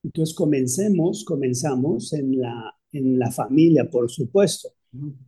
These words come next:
Speaker 1: Ese es en la familia donde se definen, para bien o para mal, nuestras primeras experiencias,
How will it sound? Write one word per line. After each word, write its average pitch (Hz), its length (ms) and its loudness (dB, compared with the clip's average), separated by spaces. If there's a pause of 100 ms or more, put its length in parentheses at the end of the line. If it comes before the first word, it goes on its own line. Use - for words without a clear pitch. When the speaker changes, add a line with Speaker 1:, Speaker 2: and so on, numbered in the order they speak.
(100)
Speaker 1:
Ese 202 520 0
es 202 360 4
en 170 260 6
la 151 120 2
familia 180 680 0 (420)
donde 165 460 0
se 165 200 -2
definen, 160 920 -2 (460)
para 147 240 -4
bien 165 220 0
o 170 100 -6
para 147 220 -8
mal, 190 300 -4
nuestras 156 440 -4 (200)
primeras 170 1000 -2 (580)
experiencias, 165 1400 -2